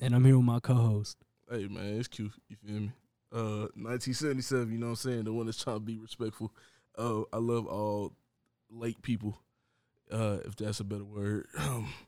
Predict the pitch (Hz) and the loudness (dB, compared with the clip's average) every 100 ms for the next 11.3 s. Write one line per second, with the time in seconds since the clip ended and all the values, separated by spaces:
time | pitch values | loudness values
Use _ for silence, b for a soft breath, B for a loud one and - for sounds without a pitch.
0 | B B - 160 277 311 - 156 233 139 | B B 2 4 6 6 4 2 4 4
1 | 202 135 101 147 175 165 - 131 - - | 2 2 0 0 -2 -6 -6 -6 -6 -16
2 | - - _ _ _ _ 127 107 b - | -20 -20 _ _ _ _ -2 -2 b -20
3 | - - 131 131 117 147 175 175 104 98 | -20 -10 -4 -2 -2 6 10 10 8 2
4 | 110 117 147 - 131 117 - 104 - 147 | 0 2 2 4 4 4 4 4 6 6
5 | 120 - 117 101 B B B - 160 135 | 4 4 2 2 B B B 4 6 6
6 | 120 120 104 101 107 302 302 302 320 320 | 6 4 2 0 6 10 10 10 8 8
7 | 320 302 294 285 269 277 262 269 214 - | 8 6 6 4 4 0 2 2 2 0
8 | 208 220 214 196 175 - 202 147 113 156 | 6 8 10 10 8 4 6 6 4 6
9 | 170 170 190 185 202 180 170 175 165 135 | 10 12 12 12 12 12 10 6 6 4
10 | - - 147 160 - 143 135 151 - 143 | 0 -4 -4 -2 -2 -4 -2 -2 -2 -2
11 | 139 123 110 | -2 -2 -4